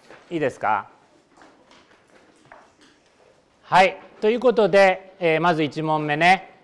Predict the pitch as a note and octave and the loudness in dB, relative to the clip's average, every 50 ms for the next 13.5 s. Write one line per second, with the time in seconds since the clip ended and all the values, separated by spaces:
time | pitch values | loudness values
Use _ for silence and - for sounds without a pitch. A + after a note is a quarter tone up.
0 | _ _ _ - D#3 D3 D3 D3+ D3 D3 F#3+ F#3 F3+ G3 F3+ E3+ E3+ E3+ F3+ F3 | _ _ _ -4 0 0 2 2 2 2 0 2 4 4 6 6 6 4 2 0
1 | - G3 F#3 F#3+ G#3+ B3+ C#4+ D4 C#4+ C4+ C4 A3+ - - - - F#3 G3 A#3 C4+ | -2 -2 -2 0 0 0 0 0 -2 -2 -4 -4 -8 -10 -8 -6 -4 -2 -2 -2
2 | C#4 C#4 C#4+ C#4 C#4 C#4 C#4 C4+ B3 A3+ G#3 G#3+ A3+ A3 F#3 C#3+ C3 D3+ - - | -2 -2 -2 -4 -4 -4 -4 -2 0 2 2 4 4 4 4 2 -2 -6 -14 -18
3 | - - E3 F3 G#3 A#3 A#3 - - C4 A#3+ A#3+ A3 G3+ E3+ - - A3 G#3 G3+ | -12 -8 -6 -4 -4 -4 -6 -8 -6 -2 0 0 0 0 -4 -4 -2 0 2 2
4 | G3 F#3 F3+ F3+ D3+ F3 F#3 G3 G3 F#3+ E3 F#3 F3 E3+ E3+ E3+ D#3+ F3 F3 D#3+ | 2 2 0 0 0 0 0 2 0 0 -2 -4 -6 -4 -4 -4 -2 -4 -4 -4
5 | D3+ C#3+ - F#3 F3+ F3+ F3 D#3+ - - - _ - D3 C3+ - - F#3+ F3 E3+ | -8 -6 -2 0 0 0 0 -2 -6 -12 -20 _ -12 -12 -10 -8 -6 -6 -4 -2
6 | E3 E3 E3+ E3 - D#3+ D#3+ C#3 D3+ D3+ B2 - - B2+ A2+ B2 C3+ C3+ B2+ A2+ | -2 -2 -4 -6 -8 -8 -6 -4 -4 -6 -4 -4 -4 -2 -2 -2 -2 -4 -4 -8
7 | G2+ - - C3+ B2+ A2+ G#2 F#2+ F2+ - - C3 D#3 F3+ G3+ G#3+ - - _ _ | -12 -12 -12 -10 -10 -10 -10 -12 -14 -14 -10 -6 -4 -4 -4 -4 -8 -18 _ _
8 | _ _ _ _ _ _ _ _ _ _ _ _ _ _ _ _ _ - D#3 F3 | _ _ _ _ _ _ _ _ _ _ _ _ _ _ _ _ _ -2 2 4
9 | A3 G3+ F3+ - - - - - - - - - - F#3 F#3+ G3 G3 F#3+ - F#3 | 6 6 6 4 0 -8 -20 -20 -20 -20 -14 -6 -2 -2 0 0 -2 -2 0 0
10 | F3+ F3+ F3+ F3+ F3+ E3+ - F3+ E3+ D#3 - F3 E3+ E3+ E3+ E3 D#3+ E3 D#3+ D#3+ | 0 0 0 -2 -4 -4 -4 -6 -6 -6 -6 -6 -4 -4 -4 -6 -6 -6 -4 -2
11 | D#3 D#3 D3+ D3 D3 C#3+ - - B2+ A#2 A2+ G#2+ G#2+ G2 - - G#2 E2+ D2+ C#2 | 0 0 2 2 0 0 -2 -6 -10 -8 -8 -10 -10 -10 -8 -8 -8 -8 -8 -10
12 | _ _ _ _ _ _ _ _ _ _ _ _ _ _ _ _ _ _ _ _ | _ _ _ _ _ _ _ _ _ _ _ _ _ _ _ _ _ _ _ _
13 | _ _ _ _ _ _ A#2 G#2+ - - | _ _ _ _ _ _ -20 -20 -20 -20